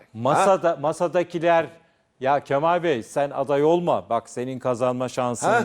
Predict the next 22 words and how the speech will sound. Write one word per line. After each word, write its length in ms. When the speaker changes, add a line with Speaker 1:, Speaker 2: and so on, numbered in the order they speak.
Speaker 1:
yok." 340
diyebilirler. 760
O 300
ümidi 80
Speaker 2:
Bravo. 100
Speaker 1:
bağladıkları 600
için. 120
Speaker 2:
Tabii 260
ki, 300
Speaker 1:
Peki, 140
Speaker 2:
tabii 260
ki. 100
Speaker 1:
e, 720
Hilmi 280
sen 240
araştırmalar 720
yapıyorsun 500
ya, 260
orada 580
şöyle 360
bir 60
soru, 540